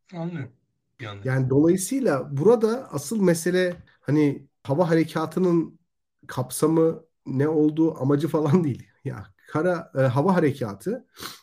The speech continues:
Speaker 2: Taksim saldırısıyla ilişkilendirildi ve Taksim saldırısı aslında bambaşka bir başarısızlığı ortaya koyarken başarılı olunabilecek bir alanda ya da başarısı abartılan bir alanda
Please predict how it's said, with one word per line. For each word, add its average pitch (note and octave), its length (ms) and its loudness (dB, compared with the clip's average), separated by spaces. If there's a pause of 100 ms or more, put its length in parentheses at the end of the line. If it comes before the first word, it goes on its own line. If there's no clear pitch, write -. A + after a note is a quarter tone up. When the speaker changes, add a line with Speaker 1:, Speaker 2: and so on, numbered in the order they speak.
Speaker 2:
Taksim F#3 380 0
saldırısıyla C3 580 -2
ilişkilendirildi F#3 920 -2 (380)
ve C3+ 120 -2
Taksim F3+ 640 0
saldırısı C#3+ 580 -2
aslında C#3+ 380 -2
bambaşka D#3+ 520 0
bir - 420 -4 (320)
başarısızlığı C3 680 2
ortaya A#2 540 0
koyarken F#3 680 -2 (440)
başarılı F3 460 2
olunabilecek E3 760 2
bir D#4+ 160 -4
alanda A#2 560 0 (160)
ya C#3+ 140 4
da C#3+ 320 2 (260)
başarısı D#3 760 2
abartılan D3+ 680 2
bir C3+ 180 -2 (100)
alanda B2 680 0